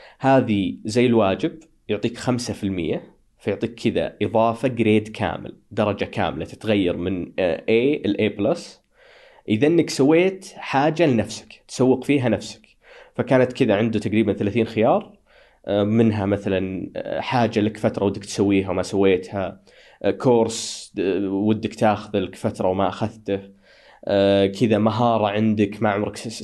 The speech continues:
سويتها. فواحدة منها كانت اكتب مقالة وانشرها مع جهة نشر. فقلت، "أوكي، لي فترة ودي أكتب مقالة وفي بالي فكرة،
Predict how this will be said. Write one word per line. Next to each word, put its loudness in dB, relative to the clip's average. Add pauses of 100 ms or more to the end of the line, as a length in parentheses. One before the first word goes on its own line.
سويتها. 0 (100)
فواحدة 2
منها 2
كانت 0
اكتب -4
مقالة 0
وانشرها 0
مع -6
جهة -14
نشر. -18 (520)
فقلت، 0
"أوكي، 0 (220)
لي 4
فترة 0
ودي 2
أكتب -6
مقالة 2
وفي -2
بالي 2
فكرة، -6